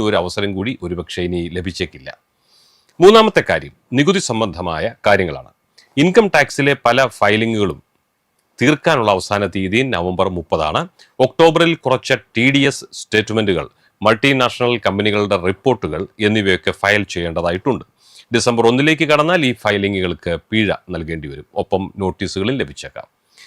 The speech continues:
ബിസിനസ് ചെയ്യുന്നവരും നികുതിദായകരും ഇക്കാര്യം പ്രത്യേകം ശ്രദ്ധിക്കണം. ഇനി ഡിസംബർ ഒന്ന് മുതൽ മാറാൻ പോകുന്ന കാര്യങ്ങൾ എന്തൊക്കെയാണെന്ന് നോക്കാം. ഇതിൽ പ്രധാനം എൽ പി ജി ഗ്യാസ് വിലയാണ്. എല്ലാ മാസവും ഒന്നാം തീയതി എണ്ണക്കമ്പനികൾ ഗ്യാസ് വില പുതുക്കാറുണ്ട്. ആഗോള വിപണിയിലെ വിലയും കറൻസി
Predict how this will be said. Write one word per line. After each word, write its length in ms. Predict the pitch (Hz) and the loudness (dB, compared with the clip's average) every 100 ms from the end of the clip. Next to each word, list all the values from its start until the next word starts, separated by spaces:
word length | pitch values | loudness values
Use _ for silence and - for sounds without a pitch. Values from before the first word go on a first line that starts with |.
| _ - | _ 0
ബിസിനസ് 340 | 151 208 196 - | 2 2 2 4
ചെയ്യുന്നവരും 420 | 175 170 165 165 147 | 4 6 2 2 2
നികുതിദായകരും 600 | 147 151 127 117 113 113 | 2 2 4 4 2 -2
ഇക്കാര്യം 340 | - 98 120 139 | 2 2 0 -6
പ്രത്യേകം 400 | 90 - 82 131 - - | -10 -6 -6 -6 -8 -8
ശ്രദ്ധിക്കണം. 520 | 87 80 76 69 - _ _ _ _ _ _ 147 | -6 -6 -12 -16 -18 _ _ _ _ _ _ 2
ഇനി 120 | 160 | 4
ഡിസംബർ 300 | 165 202 196 180 | 4 4 4 4
ഒന്ന് 180 | 202 220 | 6 6
മുതൽ 180 | 190 175 | 6 4
മാറാൻ 260 | 151 147 147 139 | 4 4 2 0
പോകുന്ന 220 | 139 123 | 0 2
കാര്യങ്ങൾ 320 | 120 117 117 107 | 4 2 0 -2
എന്തൊക്കെയാണെന്ന് 500 | 107 101 98 92 90 85 | -2 -2 -2 0 -2 -4
നോക്കാം. 280 | - 127 117 | -2 -2 -2
ഇതിൽ 140 | 147 - | -6 -2
പ്രധാനം 340 | 123 127 131 127 - 127 | 0 2 0 -4 -2 -2
എൽ 80 | 139 - | -2 -4
പി 140 | 170 156 | -4 -2
ജി 80 | 143 101 | -4 0
ഗ്യാസ് 320 | 110 117 123 | 0 -2 -4
വിലയാണ്. 340 | 117 76 64 - _ _ _ - - | -2 -2 -6 -16 _ _ _ -16 0
എല്ലാ 200 | 147 208 202 | 4 6 4
മാസവും 300 | 180 185 170 | 4 4 4
ഒന്നാം 240 | 147 151 156 | 2 0 2
തീയതി 180 | 151 147 123 | 0 0 0
എണ്ണക്കമ്പനികൾ 540 | 131 131 131 127 127 104 | -2 -2 -2 -2 -2 0
ഗ്യാസ് 220 | 104 - | 0 0
വില 140 | 110 107 - | -4 -4 -4
പുതുക്കാറുണ്ട്. 600 | 123 135 92 - 65 - _ _ _ 87 | -6 -2 -2 -2 -12 -20 _ _ _ -2
ആഗോള 340 | 98 113 123 110 | 2 4 4 2
വിപണിയിലെ 420 | 107 120 120 120 104 | -2 -2 2 0 0
വിലയും 280 | 101 107 107 - | -2 -2 -4 -2
കറൻസി 380 | 98 110 - | -2 -2 -4